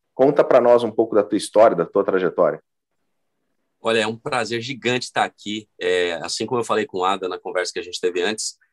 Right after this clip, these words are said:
Speaker 2: é, vocês estão transformando o mercado. Isso a gente fica muito feliz, porque a gente tá nesse mercado e a gente também é guerreiro, então a gente sabe o quanto é importante o trabalho que vocês fazem. É, eu vim da área de tecnologia, é, eu,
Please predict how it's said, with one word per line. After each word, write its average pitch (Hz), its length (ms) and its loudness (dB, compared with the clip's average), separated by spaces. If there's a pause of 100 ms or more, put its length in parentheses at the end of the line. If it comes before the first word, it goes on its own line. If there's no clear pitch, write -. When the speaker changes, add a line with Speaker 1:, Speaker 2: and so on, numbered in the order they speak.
(120)
Speaker 2:
é, 90 220 0
vocês 107 400 -4
estão 113 200 0
transformando 120 840 -2
o 127 60 -8
mercado. 90 480 -4
Isso 95 220 -14
a - 40 -12
gente 113 220 -12
fica 117 240 -6
muito 139 240 -6
feliz, 143 540 0 (320)
porque 117 400 0
a 104 40 0
gente 113 200 -6
tá 135 140 -2
nesse 160 200 -6
mercado 139 460 -2
e 147 40 -2
a 143 40 -2
gente 143 180 -6
também 123 240 -4
é 139 80 -2
guerreiro, 123 420 -2
então 135 300 -10 (200)
a - 60 -14
gente 123 180 -4
sabe 117 260 -2
o 110 60 -8
quanto 180 320 -2
é 170 40 0
importante 147 520 -4
o - 20 -20
trabalho 113 300 -6
que - 60 -20
vocês 110 340 -10
fazem. 82 360 -4 (540)
É, 113 340 0
eu 156 160 2
vim 156 200 -6
da 151 120 0
área 139 180 0
de 135 120 -12
tecnologia, 143 840 -4 (340)
é, 98 560 -4
eu, 113 160 -6